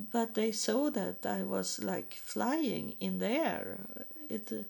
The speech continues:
it looked like that for them because they didn't know I was gluing the floor, and the arms, uh, pu-,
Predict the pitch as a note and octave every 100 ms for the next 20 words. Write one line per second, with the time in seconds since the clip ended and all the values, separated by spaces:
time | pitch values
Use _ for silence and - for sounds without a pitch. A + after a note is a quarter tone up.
0 | - - - - - - A3 A3 G#3+ F4+
1 | F4+ G#3 G#3 G#3 - G3 F3+ - G3+ F#3
2 | F#3+ G3 F#3+ G3 - A3 A3 - A#3 A#3+
3 | A3 F3+ F#3 F3+ F#3 F#3 F#3+ F3+ F#3 F3
4 | E3+ - - G#3 G#3+ F#3+ F3 F3 F3 -
5 | G#3+ G3+ F#3+ F3 F#3 - - - - -
6 | - G3 F3+ F3+ F3+ - F#3+ G3+ E3+ -
7 | - - - - - - - - - -
8 | - - - G#3 F#3+